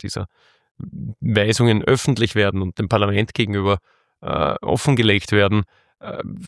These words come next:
finde ich, man hätte das auch weiterhin über die politische Verantwortung des Justizministers regeln können. Aber natürlich, ein Gremium aus qualifizierten Juristinnen und Juristen ist auch eine gute Lösung,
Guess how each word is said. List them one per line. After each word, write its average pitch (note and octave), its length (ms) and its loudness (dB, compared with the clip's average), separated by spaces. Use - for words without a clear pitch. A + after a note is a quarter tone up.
finde G#2+ 320 2
ich, F#2+ 140 -2
man G#2 260 0
hätte - 340 0
das G2 180 0
auch F2+ 140 0
weiterhin F#2+ 440 2
über F#2 160 0
die F#2+ 200 4
politische F#2+ 440 0
Verantwortung G2 680 0
des - 160 -4
Justizministers - 840 -4
regeln G2 360 2
können. - 320 -6
Aber B2 180 4
natürlich, A#2 540 0
ein G2 380 -8
Gremium B2+ 520 4
aus A2 160 -4
qualifizierten G2+ 680 -4
Juristinnen G2 580 -4
und F#2+ 160 -8
Juristen F#2+ 460 -6
ist A#2+ 180 0
auch B2+ 180 4
eine B2+ 160 2
gute G2+ 280 -4
Lösung, - 320 -8